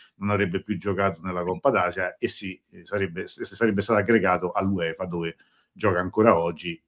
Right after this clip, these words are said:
no, se vogliamo anche un'anomalia, cioè nel senso che una, una squadra che è in, in Medio Oriente, che gioca, eh, le cui squadre anche di club giocano non nelle competizioni asiatiche, ma giocano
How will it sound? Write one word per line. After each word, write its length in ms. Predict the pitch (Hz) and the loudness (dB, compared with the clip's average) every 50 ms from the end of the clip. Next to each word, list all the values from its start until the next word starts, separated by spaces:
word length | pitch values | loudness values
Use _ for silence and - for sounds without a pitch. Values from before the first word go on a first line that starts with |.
| _ _ | _ _
no, 340 | - 82 80 78 82 92 85 - | -20 -20 -20 -18 -18 -18 -18 -16
se 160 | 90 - - 95 | -8 -4 -2 0
vogliamo 320 | 90 98 95 107 107 98 | 2 4 6 8 8 8
anche 180 | 101 98 - 101 | 6 4 2 0
un'anomalia, 640 | 87 87 90 98 95 98 104 110 120 117 104 90 82 | 0 0 2 2 4 6 6 8 8 8 8 6 4
cioè 140 | - - 85 | 0 -4 -6
nel 100 | 82 78 | -6 -8
senso 260 | - 95 90 - 101 | -8 -8 -6 -4 -2
che 80 | 90 92 | -2 -2
una, 180 | 92 92 92 - - - - - _ _ | -2 -2 -4 -8 -12 -20 -20 -20 _ _
una 160 | 95 95 95 | -6 -6 -6
squadra 420 | - - - 110 104 98 90 90 | -2 2 4 6 6 6 6 4
che 260 | 87 92 98 98 95 90 | 4 6 6 6 6 4
è 60 | 82 - - - _ _ _ _ - | 2 -4 -10 -20 _ _ _ _ -4
in, 100 | 202 113 113 | -4 -2 0
in 120 | - - 104 | 2 4 6
Medio 240 | 104 107 104 117 117 | 6 6 8 8 8
Oriente, 460 | 107 98 92 90 92 90 87 98 90 | 6 6 4 2 2 0 -2 -2 -2
che 120 | 90 90 | -2 -2
gioca, 480 | 78 80 98 98 92 87 85 85 - - - - - _ | -2 0 0 0 0 0 -2 -4 -4 -8 -14 -20 -14 _
eh, 160 | - 120 113 | -4 -2 0
le 160 | 110 107 104 101 | 2 2 2 4
cui 160 | 107 120 110 | 6 4 4
squadre 420 | - - - 110 110 107 92 87 | 4 2 2 4 4 4 4 2
anche 200 | 92 85 - 107 | 0 -2 0 0
di 100 | 107 120 | 0 0
club 360 | - 101 92 90 85 78 80 | 2 2 2 0 0 -4 -6
giocano 640 | 87 87 95 104 95 87 85 92 85 87 90 90 - - | -6 0 0 2 2 2 0 -2 -4 -4 -6 -8 -4 0
non 440 | 101 107 113 107 98 87 85 80 80 _ - | 4 6 6 6 4 2 0 -2 -6 _ -12
nelle 160 | 87 87 87 | -8 -8 -8
competizioni 500 | 82 82 78 101 101 90 - - 113 120 | -8 -6 -4 -2 -2 -2 -2 0 2 2
asiatiche, 540 | 127 107 90 87 78 80 78 - 82 82 80 | 2 2 0 -2 -6 -6 -8 -10 -14 -14 -14
ma 120 | 82 80 | -14 -14
giocano 440 | 76 - 90 87 80 82 80 82 85 | -12 -8 -8 -8 -8 -8 -10 -12 -16